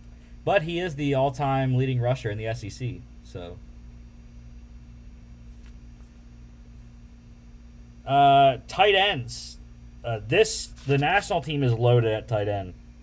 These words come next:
Trey McBride from Colorado State, the Mackey Award winner.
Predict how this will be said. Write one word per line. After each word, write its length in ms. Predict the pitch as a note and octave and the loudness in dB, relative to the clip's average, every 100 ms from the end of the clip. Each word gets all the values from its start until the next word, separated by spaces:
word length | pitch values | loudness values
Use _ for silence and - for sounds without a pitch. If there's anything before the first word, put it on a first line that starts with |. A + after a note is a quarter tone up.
| - - - - - - - - - - - | -20 -20 -20 -20 -20 -20 -20 -20 -20 -20 -12
Trey 240 | - F#3+ | -2 0
McBride 520 | G3+ C3+ C3 D#3+ D3 B2 | 0 -2 4 6 6 4
from 140 | B2+ | 0
Colorado 460 | B2 C3+ C3+ C3+ B2 | 2 4 6 6 4
State, 320 | - B2+ A#2+ | 0 -2 -2
the 80 | A#2 | 0
Mackey 340 | A#2+ A#2+ B2 | 0 0 -2
Award 300 | G#2 G#2+ G2+ | -2 -2 -2
winner. 300 | G#2+ A2 A2+ | -4 -6 -8